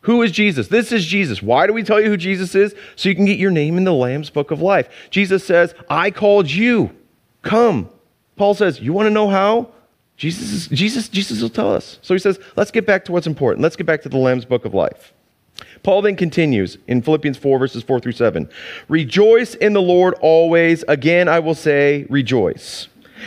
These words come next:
Let your reasonableness be known to everyone. The Lord is at hand. Do not be anxious about anything, but in everything, by prayer and supplication, with thanksgiving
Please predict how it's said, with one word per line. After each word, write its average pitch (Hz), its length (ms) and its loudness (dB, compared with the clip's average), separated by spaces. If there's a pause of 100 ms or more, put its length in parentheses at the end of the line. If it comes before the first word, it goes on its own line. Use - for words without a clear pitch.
(140)
Let 165 180 0
your 156 140 2
reasonableness 208 720 2
be 165 160 -2
known 160 180 2
to 175 160 -2
everyone. 104 640 -2 (200)
The 143 100 2
Lord 180 260 2
is 175 100 -2
at 151 120 -2
hand. 110 500 -4 (320)
Do 123 100 -2
not 151 160 0
be 175 160 -2
anxious 185 320 -2
about 180 360 -2
anything, 170 600 0 (240)
but 175 140 2
in 180 160 -2 (160)
everything, 139 760 -2
by 139 160 2
prayer 196 720 0
and 170 100 -2
supplication, 160 880 -2 (280)
with 143 280 -2
thanksgiving 123 800 0